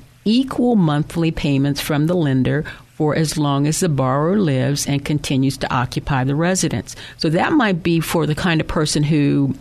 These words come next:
has, who can't take a lump sum because they doubt that they have the ability to properly budget, uh, for themselves. So this tenure, that means, tenure means while you're in the house and while, while you're still alive.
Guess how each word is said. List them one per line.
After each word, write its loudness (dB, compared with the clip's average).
has, 0
who 0
can't 0
take 0
a 2
lump 0
sum 0
because -2
they 2
doubt -2
that -2
they 0
have 0
the 0
ability 0
to -2
properly -2
budget, -2
uh, 0
for -2
themselves. 0
So 0
this -2
tenure, 0
that -4
means, -2
tenure 0
means 2
while 2
you're 2
in 2
the 0
house 0
and 0
while, 0
while -4
you're -2
still -2
alive. -2